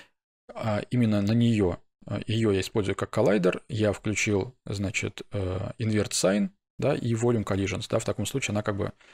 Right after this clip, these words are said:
нормально отрабатывает, без проблем. Так, ну у нас еще есть симуляция воды, и,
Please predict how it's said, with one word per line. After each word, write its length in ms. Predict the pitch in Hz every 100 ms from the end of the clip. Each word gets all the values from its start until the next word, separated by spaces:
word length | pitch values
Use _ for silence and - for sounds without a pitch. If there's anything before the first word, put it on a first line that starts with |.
| - -
нормально 360 | 104 101 117
отрабатывает, 520 | 92 95 92 85 90 98
без 140 | 107
проблем. 400 | - 90 90 95 -
Так, 200 | 92 127
ну 80 |
у 40 | 131
нас 160 | 110 -
еще 260 | 107 117
есть 160 | 104 95
симуляция 540 | - 113 117 92 -
воды, 360 | 104 104 135 196
и, 120 | -